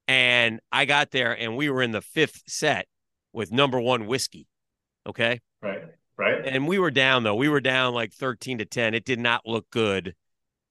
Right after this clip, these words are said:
Speaker 2: Right.
Speaker 1: And so I'm like, "Ah, well, we're playing 'em tight." Now, this Lady Gator volleyball team has beaten top five teams all over the place. Penn State, Stanford. We're third in the country.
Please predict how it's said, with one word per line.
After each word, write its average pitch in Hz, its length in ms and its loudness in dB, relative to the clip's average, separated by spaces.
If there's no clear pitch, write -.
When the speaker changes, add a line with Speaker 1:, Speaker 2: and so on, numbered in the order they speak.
Speaker 2:
Right. 104 260 -2
Speaker 1:
And 120 280 2
so 120 560 0
I'm 117 140 -6
like, 110 280 -4
"Ah, 139 280 -4
well, 139 300 2
we're 135 120 -2
playing 156 300 -2
'em 113 100 -6
tight." 117 460 -4
Now, 110 240 -2
this 151 200 -8
Lady 170 240 2
Gator 139 220 2
volleyball 120 520 -2
team 107 320 -6
has - 180 -2
beaten 127 380 -6
top 131 300 0
five 135 340 0
teams 135 380 -6
all 127 240 0
over 147 160 -4
the 120 80 -8
place. 76 320 -14
Penn 143 260 -4
State, 131 460 -6
Stanford. 131 600 -6
We're 165 160 4
third 175 340 6
in 151 80 0
the 123 80 0
country. 175 500 -2